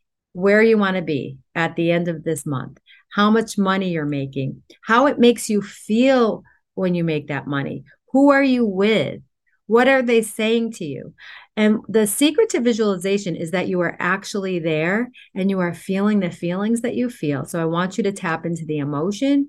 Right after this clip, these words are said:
Your s-, even all your senses have to be involved. So you are in the moment. It's not that you're thinking about, "I'm in the future." You're thinking about it as if you're there now.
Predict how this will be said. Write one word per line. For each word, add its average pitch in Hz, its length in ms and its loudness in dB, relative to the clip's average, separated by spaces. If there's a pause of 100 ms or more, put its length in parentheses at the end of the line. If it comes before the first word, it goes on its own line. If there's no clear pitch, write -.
(300)
Your 185 80 -4
s-, - 200 -10 (100)
even 269 340 4
all 269 240 4
your 311 160 -2
senses 214 560 -4
have 170 280 0
to 170 60 -14
be 165 160 -6
involved. 143 460 -6
So 151 300 -2 (180)
you 208 140 4
are 202 200 4
in 247 300 4
the 262 60 4
moment. 196 420 0
It's 180 180 -6
not 254 240 4
that 285 140 0
you're 226 120 2
thinking 240 460 0
about, 190 400 -4
"I'm 196 260 0
in 190 120 -4
the 170 160 -8
future." 208 360 0
You're 214 200 4
thinking 247 420 2
about 208 300 0
it 185 100 -8
as 180 220 -4
if 202 180 -4
you're 180 220 0
there 165 240 0
now. 139 380 -4